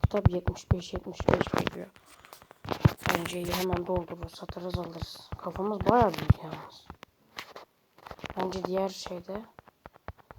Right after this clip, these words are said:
alabiliriz. Hayır, buluta çıkabiliriz belki.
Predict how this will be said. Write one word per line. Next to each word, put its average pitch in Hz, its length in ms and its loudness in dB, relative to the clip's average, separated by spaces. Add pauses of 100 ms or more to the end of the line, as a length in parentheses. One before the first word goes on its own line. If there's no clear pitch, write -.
(380)
alabiliriz. 180 560 -2 (440)
Hayır, - 220 -6
buluta 175 260 -6
çıkabiliriz 175 460 -8
belki. - 380 -2